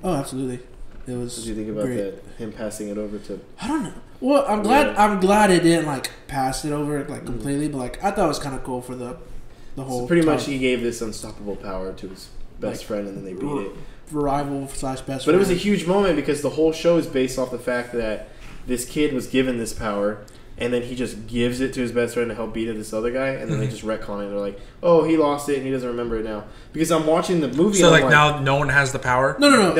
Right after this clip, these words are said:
Speaker 2: No,
Speaker 1: The,
Speaker 2: he
Speaker 1: the main character still has the power,
Speaker 3: Mm-hmm.
Speaker 1: but, like, the whole thing in the sh-, in the movie was like, oh, he lost conscious before he could, like, fully accept the power,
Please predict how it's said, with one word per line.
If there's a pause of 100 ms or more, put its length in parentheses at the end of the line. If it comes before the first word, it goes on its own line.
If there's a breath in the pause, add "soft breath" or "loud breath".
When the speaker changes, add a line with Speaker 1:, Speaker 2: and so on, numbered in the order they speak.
Speaker 2:
No,
Speaker 1:
The,
Speaker 2:
he
Speaker 1:
the
main
character
still
has
the
power,
Speaker 3:
Mm-hmm.
Speaker 1:
but,
like,
the
whole
thing
in
the
sh-,
in
the
movie
was
like,
oh,
he
lost
conscious
before
he
could,
like,
fully
accept
the
power,